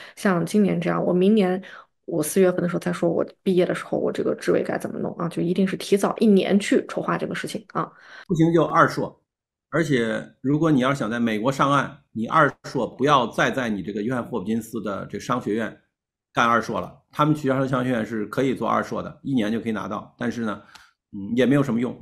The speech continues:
Speaker 2: 读二硕就是为了就业，如果你读了二硕也就业不了，那你可能还得读三硕。呃，这个我们有这个，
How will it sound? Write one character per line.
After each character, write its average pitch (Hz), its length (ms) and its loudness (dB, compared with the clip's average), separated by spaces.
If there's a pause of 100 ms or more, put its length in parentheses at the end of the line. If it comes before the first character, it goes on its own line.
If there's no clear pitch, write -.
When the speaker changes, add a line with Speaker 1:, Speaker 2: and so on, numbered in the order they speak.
(140)
Speaker 2:
读 151 100 2
二 180 140 6
硕 156 140 2
就 156 100 0
是 151 80 2
为 127 80 2
了 120 60 -2
就 123 160 -2
业， 120 180 -4
如 120 140 -6
果 147 60 0
你 131 80 2
读 135 160 -2
了 170 40 4
二 147 140 4
硕 143 160 0
也 104 80 2
就 123 140 -2
业 117 80 -2
不 110 100 -2
了， 101 260 -4
那 113 60 -2
你 104 140 -4
可 - 100 -10
能 101 100 -8
还 107 100 -6
得 98 40 -8
读 98 140 -8
三 107 200 -4
硕。 - 240 -14 (540)
呃， 98 280 -8
这 101 180 -4
个 92 320 -8
我 110 120 -2
们 127 200 2
有 98 360 -2
这 101 200 -4
个， 95 400 -10